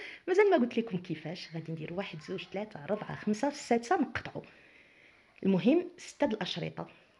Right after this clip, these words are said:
وغادي اكيد ناخذ زوج تحت زوج تحت زوج بحال الكارطه ولا داك الرامي اللي كنلعبوه،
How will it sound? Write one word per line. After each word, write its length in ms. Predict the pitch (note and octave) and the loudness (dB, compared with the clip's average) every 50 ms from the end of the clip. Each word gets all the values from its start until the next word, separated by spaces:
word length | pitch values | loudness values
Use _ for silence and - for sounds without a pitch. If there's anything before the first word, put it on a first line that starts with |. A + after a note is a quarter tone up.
| - - | -14 -8
وغادي 440 | C4+ C#4+ G#3 G3 E3+ D#3+ F#3+ - F3 | -4 -2 0 0 0 -2 -4 -4 -6
اكيد 300 | D#3+ D#3+ - A3+ G#3+ E3+ | -6 -6 -6 -6 -4 -4
ناخذ 260 | E3 - - - D#3 | -6 -6 -8 -10 -10
زوج 320 | - - F#3 A3+ C4+ - - - - - - - | -4 0 0 0 2 0 -2 -8 -12 -14 -14 -12
تحت 200 | - - - - | -12 -12 -10 -8
زوج 340 | D3+ E3 F3+ A#3 B3+ - - - - | -6 -2 -2 -2 -2 -2 -6 -10 -10
تحت 240 | - - - - G#3+ | -10 -10 -8 -4 -2
زوج 260 | F#3 E3+ E3+ F3+ - - | -2 0 0 -2 -4 -2
بحال 160 | - A4+ A4 | 2 2 4
الكارطه 500 | - - - G3+ F3+ - - E3 F3 - - - - - - - - | 4 4 2 0 0 0 -4 -8 -10 -10 -12 -18 -20 -20 -18 -6 0
ولا 340 | G3 G#3 G#3+ G#3+ A3 G3+ F#3+ | 2 4 6 6 6 6 4
داك 200 | F#3 A3 A3 - | 4 2 2 2
الرامي 360 | G#3+ - G#3 A#3+ A#3+ A3+ G#3+ | 2 4 4 6 6 6 6
اللي 160 | G#3 F#3+ F#3 | 4 2 0
كنلعبوه، 580 | F#3+ - G3 F3+ E3+ E3+ - - - E3+ F3+ - | 0 2 2 2 0 0 -4 -4 -4 -2 -2 -2